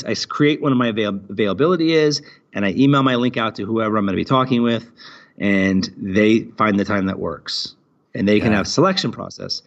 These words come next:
Speaker 1: and it makes life so much easier. I mean, as you know, the podcast, initially I was trying to schedule everything, every single episode with, and I was like, "Holy cow.
Speaker 2: Yeah.
Speaker 1: Like, it is too stressful for me. Here's a link.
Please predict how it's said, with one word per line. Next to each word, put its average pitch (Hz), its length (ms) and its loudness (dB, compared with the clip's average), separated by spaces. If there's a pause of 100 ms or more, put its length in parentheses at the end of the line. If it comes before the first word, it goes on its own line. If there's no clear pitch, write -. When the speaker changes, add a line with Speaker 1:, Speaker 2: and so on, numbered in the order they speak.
(120)
Speaker 1:
and 120 100 0
it 127 40 4
makes 139 240 2
life 139 180 0
so - 380 0
much 185 220 0
easier. 135 180 -2
I - 20 -8
mean, 123 280 -2 (800)
as 127 140 2
you 180 60 6
know, 104 160 2
the 92 80 -4
podcast, 110 480 -2
initially 113 340 2
I 95 40 0
was 95 80 -2
trying 113 120 -2
to 95 60 -4
schedule 101 320 -4
everything, 104 580 -2
every 117 220 2
single 113 340 0
episode 120 400 0
with, 104 220 -2
and - 120 -4
I 107 40 2
was 104 80 -2
like, 110 180 0
"Holy 143 500 2
cow. 80 520 -4 (180)
Speaker 2:
Yeah. 95 240 -2
Speaker 1:
Like, 104 180 -4
it 131 120 4
is 110 160 0
too 143 180 0
stressful 123 440 -4
for 143 140 0
me. 165 300 -2 (240)
Here's 160 240 2
a 156 80 2
link. 120 320 -2